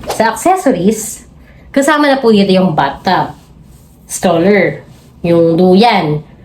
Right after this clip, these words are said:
yung crib. Yung crib, hindi po ako bumili ng wooden crib. Yung maliit lang.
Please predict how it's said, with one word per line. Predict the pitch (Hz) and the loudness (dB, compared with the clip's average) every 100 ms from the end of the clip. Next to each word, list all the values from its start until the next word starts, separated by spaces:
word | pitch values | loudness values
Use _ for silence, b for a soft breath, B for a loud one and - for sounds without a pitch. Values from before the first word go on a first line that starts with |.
| b b - | b b 0
yung | 202 202 | 2 2
crib. | 226 277 208 190 | 2 2 4 2
Yung | 277 277 | 2 2
crib, | 262 262 214 | 2 2 4
hindi | 226 208 233 | 4 2 2
po | 220 | 0
ako | 202 202 | 2 2
bumili | 202 202 202 | 4 4 4
ng | 196 185 | 4 2
wooden | 185 196 185 180 180 | 2 2 2 0 0
crib. | 185 196 | 2 4
Yung | 208 214 | 4 4
maliit | 208 208 196 185 | 2 2 0 0
lang. | 170 185 240 | 0 0 -2